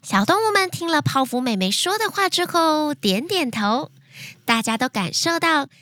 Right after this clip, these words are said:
今年的圣诞节特别的温馨。大家围着泡芙美眉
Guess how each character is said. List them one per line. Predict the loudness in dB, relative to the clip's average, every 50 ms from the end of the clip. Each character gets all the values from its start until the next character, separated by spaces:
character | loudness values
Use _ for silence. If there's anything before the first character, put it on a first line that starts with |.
| _ _ _
今 | -6 -4 -4 -4 -2 -2
年 | -2 0 2
的 | 2 2
圣 | 2 2 2 2 2
诞 | 2 0 0 0
节 | 0 0 2 2 2 2 0 -4 _ -14
特 | -6 -2 -2 0
别 | 0 0 0 0
的 | 0 0 0
温 | 2 2 2 2 0
馨。 | 0 0 2 0 0 0 -4 -8 _ _ _ _ _ _ _ _ _ _ _ _ _ _
大 | -2 0 0 2
家 | 2 2 2
围 | 4 2 2 2
着 | 2 2
泡 | 2 2 2 2 2
芙 | 2 0 0 0
美 | 2 2 2 2
眉 | 0 0 0 0 0 0